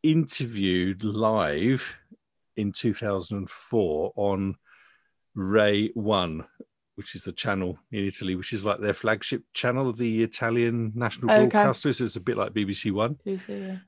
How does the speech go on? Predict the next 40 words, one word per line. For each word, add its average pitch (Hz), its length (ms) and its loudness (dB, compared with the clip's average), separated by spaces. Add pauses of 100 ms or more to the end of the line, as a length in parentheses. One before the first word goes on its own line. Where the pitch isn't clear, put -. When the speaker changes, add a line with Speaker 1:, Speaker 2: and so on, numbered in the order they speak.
Speaker 1:
Uh, 117 260 4
and 120 80 4
afterwards, 117 440 4
apparently, 104 320 -4
the 101 220 0
interviewer 92 540 -2
was 85 200 -8
heavily 117 480 -4
criticized - 760 -6
for 95 120 -8
that 82 160 -8
interview. 87 560 -12 (640)
I 95 100 -16
think 104 240 -8
for, 82 260 -4 (760)
maybe 92 260 -8
for 92 240 -8 (340)
glorifying 80 720 -4
it. - 180 -10 (540)
Speaker 2:
Yeah. 185 420 0 (280)
Speaker 1:
But - 100 -8 (280)
Speaker 2:
So - 140 6
they 294 140 12
sent 339 180 10
him 359 100 10
to 294 80 10
prison. 302 300 10
They 196 80 12
didn't 240 220 8
send 233 180 8
him 226 100 8
to, 220 160 0
like, 208 180 2
a 202 60 -6 (140)
mental 214 600 0
institute 185 500 -6
or 180 140 0
a 180 60 2
Speaker 1:
He 180 40 0
was 175 120 -6